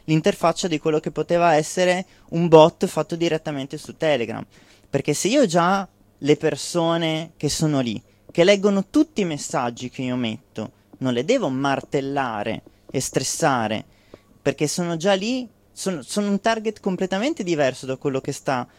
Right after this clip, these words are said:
eh, sugli altri social. Sono, mm, già interessati a un altro livello,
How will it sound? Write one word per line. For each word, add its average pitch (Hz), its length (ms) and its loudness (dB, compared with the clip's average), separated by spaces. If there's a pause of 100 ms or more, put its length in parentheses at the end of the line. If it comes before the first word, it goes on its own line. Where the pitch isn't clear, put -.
(160)
eh, 123 460 0
sugli 135 260 -6
altri 120 240 -4
social. 113 520 -8 (320)
Sono, 165 500 -2 (120)
mm, 135 520 -2 (100)
già 214 460 0
interessati 156 720 -2
a 156 40 -4
un 156 80 -4
altro 151 280 -4
livello, 139 580 -2